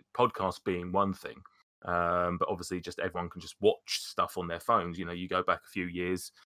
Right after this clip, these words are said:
you didn't have that capability. You didn't have a smartphone that you could watch Netflix or whatever it might be. Um, and so if you wanted to consume any media on, on the go, then radio was really your only choice. Um,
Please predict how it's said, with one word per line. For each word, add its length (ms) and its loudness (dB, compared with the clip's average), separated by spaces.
you 240 -10
didn't 180 -2
have 200 8
that 140 4
capability. 540 -2
You 40 -2
didn't 140 -2
have 120 4
a 40 0
smartphone 640 2
that 80 -2
you 60 -10
could 160 -6
watch 240 0
Netflix 500 -4
or 60 0
whatever 340 0
it 80 -4
might 300 -4
be. 320 -2
Um, 400 0
and 140 -4
so 100 2
if 80 -4
you 80 -2
wanted 280 0
to 280 -2
consume 460 -4
any 140 -4
media 420 -4
on, 180 -6
on 120 -4
the 80 -6
go, 220 0
then 200 -4
radio 360 0
was 140 -10
really 240 -4
your 220 0
only 180 -2
choice. 420 -2
Um, 360 6